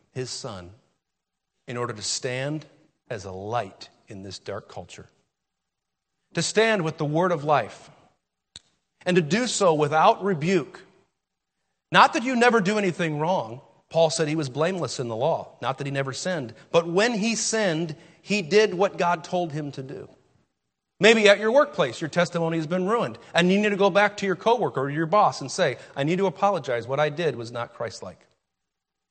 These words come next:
Maybe you need to go home and say, "Listen, I haven't been acting like a, a, like a Christian in the home. I'm sorry, Mom. I'm sorry, Dad.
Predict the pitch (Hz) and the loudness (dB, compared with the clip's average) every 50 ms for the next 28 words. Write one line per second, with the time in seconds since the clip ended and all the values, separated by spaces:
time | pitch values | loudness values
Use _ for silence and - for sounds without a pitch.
0 | _ _ _ _ _ _ _ _ _ _ - 214 254 254 240 247 233 233 202 240 | _ _ _ _ _ _ _ _ _ _ 6 6 6 6 6 2 2 6 8 10
1 | 247 208 202 269 285 247 202 165 - 196 185 175 - - - - 233 262 - 190 | 10 10 12 10 10 10 8 4 4 4 4 4 2 0 2 6 6 6 6 6
2 | 180 185 190 185 214 233 214 208 196 208 214 226 233 - 202 196 185 151 175 147 | 6 6 6 8 8 6 6 6 2 4 4 4 2 2 0 -2 -2 -2 -2 -4
3 | - - - - 190 - - 185 185 185 - 185 - - - 233 220 - - 170 | -6 -8 -6 -4 -4 -2 0 0 0 0 0 -4 -2 2 4 4 4 2 -2 -4
4 | 147 139 - - - - 208 208 202 196 190 175 196 202 190 165 139 - - - | -4 -6 -8 -12 -6 0 2 2 4 4 4 6 6 6 6 4 0 -4 -4 0
5 | 156 180 185 170 - - 208 208 202 180 165 143 127 - - - 143 156 165 170 | 2 2 2 2 0 2 4 6 6 6 6 4 2 -2 -6 -4 0 2 4 4
6 | 160 139 123 113 - - 151 175 160 - - 190 180 180 165 151 139 143 165 156 | 4 2 0 -2 -4 -2 0 0 0 2 2 4 4 4 4 2 2 2 4 6
7 | 143 131 123 - | 6 6 4 0